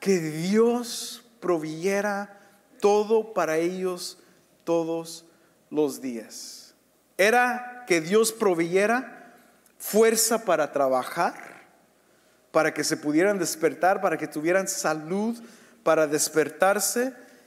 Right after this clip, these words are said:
y para que Dios cuidara del producto, de lo que se estaba haciendo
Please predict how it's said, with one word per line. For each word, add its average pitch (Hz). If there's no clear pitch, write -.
y 240
para 233
que 196
Dios 220
cuidara 170
del 147
producto, 147
de 139
lo 139
que 143
se 135
estaba 151
haciendo 147